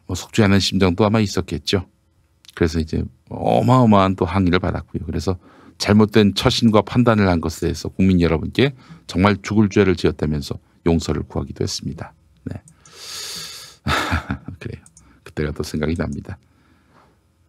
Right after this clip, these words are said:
근데 난 더불어민주당에게 이런 얘기 하고 싶습니다. 그렇게 반대했던, 어?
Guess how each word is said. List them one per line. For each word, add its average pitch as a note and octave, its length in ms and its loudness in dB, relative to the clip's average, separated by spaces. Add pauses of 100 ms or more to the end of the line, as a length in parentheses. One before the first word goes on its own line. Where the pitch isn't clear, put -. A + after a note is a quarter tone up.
(120)
근데 C3+ 720 4 (840)
난 F3+ 520 4 (460)
더불어민주당에게 C#3 1000 4
이런 C#3+ 360 2
얘기 F#2 380 2
하고 G#2+ 220 -6
싶습니다. - 480 -6
그렇게 - 360 0
반대했던, B2 720 2 (360)
어? D#3+ 200 2